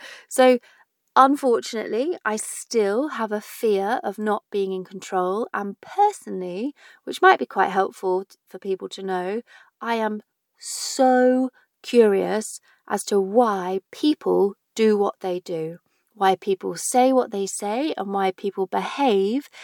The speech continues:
in the way that they behave, because I am trying to make sense of people so that I feel in control in social situations. Because when my parents separated when I was quite young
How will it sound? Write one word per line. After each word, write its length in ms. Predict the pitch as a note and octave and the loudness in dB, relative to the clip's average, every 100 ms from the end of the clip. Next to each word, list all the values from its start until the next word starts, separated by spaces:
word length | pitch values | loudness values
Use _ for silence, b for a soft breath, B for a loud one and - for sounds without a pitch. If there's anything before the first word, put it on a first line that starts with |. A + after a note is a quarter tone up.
| B B | B B
in 120 | G#3 | -2
the 80 | G#3 | 0
way 180 | G3 F#3+ | 2 0
that 140 | G3+ | -2
they 120 | F#3+ | -4
behave, 540 | F#3 F#3+ - F#3+ F3+ - | -4 -6 -8 -6 -6 -6
because 920 | - - - F4 C#4 E3+ G#3 D4 - - B B B B B B - | -8 -10 -4 2 4 4 -2 -6 -10 -12 B B B B B B 0
I 160 | A3 C4+ | 4 6
am 220 | D#4 D#4 | 6 2
trying 380 | - A3+ G#3+ G#3 | 0 2 2 0
to 120 | A3+ | -2
make 280 | G3+ F#3+ - | -2 -2 -4
sense 540 | - - E3+ - - | -2 0 0 0 -8
of 200 | G3 - | -12 -14
people 640 | - D4 D4+ - F#3 F#3+ - B B | -6 -2 -2 0 2 2 0 B B
so 180 | G#3+ | 0
that 120 | G3 - | 2 4
I 240 | G#3 A#3 | 4 4
feel 320 | B3 A3+ G3+ G3+ | 4 0 2 2
in 180 | G3 | -2
control 840 | F#3+ F#3+ F#3 - D#4 A3 F#3+ A3 B3+ b b _ - | -6 -10 -8 0 4 4 4 0 -4 b b _ -2
in 220 | B3 A#3+ | 0 0
social 420 | - G#3+ G#3 G#3 | 0 0 0 -4
situations. 920 | - - - F#3 F#3 F#3+ E3 F3+ F3+ _ _ _ | -10 -10 -6 -4 -4 -6 -12 -14 -16 _ _ _
Because 680 | D#4+ E4+ - F#3+ F#3 C4 - b b b | -8 -4 0 2 2 -2 -6 b b b
when 120 | A3 | 0
my 160 | A3 G#3+ | 0 0
parents 480 | A#3+ C#4 C#4 C4 | 2 2 2 -2
separated 720 | C4 B3+ A#3+ G#3 F#3+ - F#3+ F#3 | -2 -2 -2 -2 -2 -4 -6 -4
when 160 | F#3+ | -4
I 160 | F#3+ F#3 | -4 -4
was 140 | F#3 | -6
quite 300 | - G3 - | -8 -8 -4
young 400 | B3+ B3+ F#3+ B3 | 0 0 0 -4